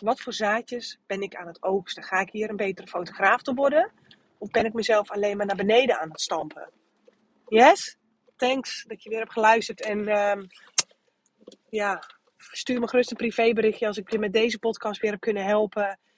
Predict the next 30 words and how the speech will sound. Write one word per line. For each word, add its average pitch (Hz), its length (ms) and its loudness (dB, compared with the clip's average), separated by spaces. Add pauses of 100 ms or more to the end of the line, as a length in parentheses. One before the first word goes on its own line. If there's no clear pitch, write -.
(200)
Printscreen 262 640 2
hem, 214 480 -2
deel 247 300 4
hem 254 140 0
lekker. 220 460 -2
Ik - 160 -16
weet 214 220 -4
zeker 285 520 0
dat 226 220 -4
ook 226 140 -4
jij 247 400 4
weer 240 180 -2
fotografen 220 580 -6
kunt 220 180 -8
bereiken 214 460 -2
met 214 120 -6
mijn 208 240 -2
podcast. 202 600 -2 (540)
Ehm, 196 300 -6 (140)
fotografen 208 540 -2
die 190 160 -2
jou 233 320 10
daar 247 160 6
weer 247 80 -2
heel 233 160 2
erg 220 100 0
dankbaar 202 380 4
voor 190 140 -10
gaan 196 120 -8
zijn. 185 460 -2